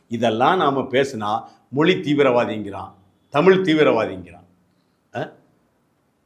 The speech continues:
வரலாறுகளை அடுத்த தலைமுறைக்கு கடத்தி செல்பவன் தான் உண்மையான வரலாற்று ஆசிரியர்.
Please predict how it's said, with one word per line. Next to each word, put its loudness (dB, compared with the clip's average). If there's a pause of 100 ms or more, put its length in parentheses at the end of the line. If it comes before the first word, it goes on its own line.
வரலாறுகளை 2
அடுத்த -4
தலைமுறைக்கு 0
கடத்தி -2
செல்பவன் -2
தான் -2
உண்மையான 0
வரலாற்று -2
ஆசிரியர். -10